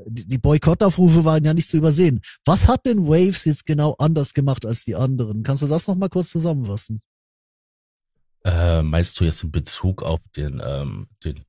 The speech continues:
Speaker 2: die neue Geschäftsidee mit dem
Speaker 1: Ja, ja, auf, auf den Sub-, ich glaub, irgendwo, aber also, äh, weißt du, das ist ja nichts Neues, oder? Hat, hat Waves was anders gemacht als alle anderen?
Speaker 2: Nee, glaub ich nicht.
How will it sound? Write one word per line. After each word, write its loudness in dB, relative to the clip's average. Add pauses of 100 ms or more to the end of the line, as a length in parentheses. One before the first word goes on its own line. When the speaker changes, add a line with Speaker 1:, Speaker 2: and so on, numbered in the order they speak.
Speaker 2:
die -4
neue -2
Geschäftsidee -2
mit -2
dem 0
Speaker 1:
Ja, 4 (320)
ja, 0
auf, -4
auf -4
den 0
Sub-, -4 (380)
ich -6
glaub, 0
irgendwo, 4
aber 2
also, 2 (100)
äh, -14 (320)
weißt 4
du, 0 (480)
das 2
ist -2
ja 4
nichts 2
Neues, 4
oder? 0
Hat, 0 (340)
hat 2
Waves 4
was -2
anders -2
gemacht -6
als -4
alle -2
anderen? -4 (480)
Speaker 2:
Nee, 4 (220)
glaub 4
ich 0
nicht. -4